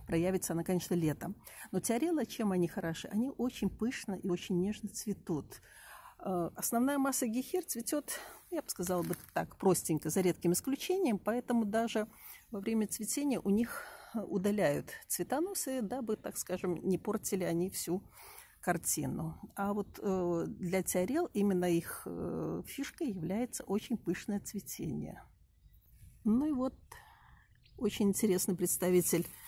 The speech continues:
э, теорелы, Mystic Mist. Э, еще раз вот хочу обратить ваше внимание на, э, как кардинально меняется окраска зимняя. Здесь мы видим такую, да, красноватую. А летом это будет,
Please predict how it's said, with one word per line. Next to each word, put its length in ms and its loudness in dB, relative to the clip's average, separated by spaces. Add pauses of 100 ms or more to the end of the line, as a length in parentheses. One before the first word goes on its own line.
(300)
э, 240 2
теорелы, 520 4
Mystic 400 6
Mist. 360 4
Э, 440 4 (200)
еще 320 2
раз 200 2
вот 200 -2
хочу 340 -2
обратить 360 0
ваше 180 0
внимание 340 6
на, 360 4
э, 380 -2
как 200 -4
кардинально 460 4
меняется 600 4
окраска 640 0 (460)
зимняя. 420 6
Здесь 240 4
мы 140 8
видим 240 6
такую, 340 0
да, 140 0
красноватую. 720 2 (640)
А 500 4
летом 540 4
это 180 2
будет, 380 4